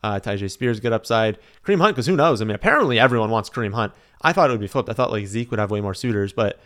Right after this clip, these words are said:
everyone wants Kareem Hunt, apparently, and there's actually some good landing spots in there. Like, if he landed on Minnesota, that'd be a great landing spot for Kareem Hunt this late.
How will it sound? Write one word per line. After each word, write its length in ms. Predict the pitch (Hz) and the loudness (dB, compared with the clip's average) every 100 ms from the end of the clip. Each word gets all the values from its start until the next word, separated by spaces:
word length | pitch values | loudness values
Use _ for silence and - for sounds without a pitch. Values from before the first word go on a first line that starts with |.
| _ _ - | _ _ 2
everyone 340 | 135 214 202 | 4 4 2
wants 200 | 175 175 | 0 -4
Kareem 220 | - 151 | -6 -4
Hunt, 220 | 117 151 | -2 -4
apparently, 340 | - 170 175 185 | -2 -4 -2 -2
and 60 | |
there's 120 | 117 110 | -2 -2
actually 220 | 143 156 | -4 -8
some 140 | 123 | -8
good 140 | 104 104 | -4 -4
landing 260 | 104 113 | -4 -6
spots 260 | 120 131 131 | -6 -6 -6
in 80 | 143 | -6
there. 140 | 147 | -4
Like, 120 | 110 | -2
if 100 | 107 | -4
he 120 | 196 | -4
landed 540 | 226 127 147 127 107 98 _ _ _ | -2 0 0 0 0 -2 _ _ _
on 180 | - 120 | 0 2
Minnesota, 440 | 123 110 - 123 107 | 2 -2 0 0 0
that'd 160 | 127 | -2
be 80 | 165 | -2
a 60 | 104 | -4
great 480 | 95 113 113 113 | -6 -4 -2 -2
landing 320 | 107 104 101 98 | -2 -4 -4 -6
spot 360 | - 104 95 _ _ | -2 -2 -2 _ _
for 120 | 120 | -12
Kareem 240 | - 120 | -6 -6
Hunt 220 | 101 110 95 _ | -2 -4 -6 _
this 360 | - 104 110 - | -12 -4 -2 -2
late. 320 | 107 131 139 | -2 -2 -2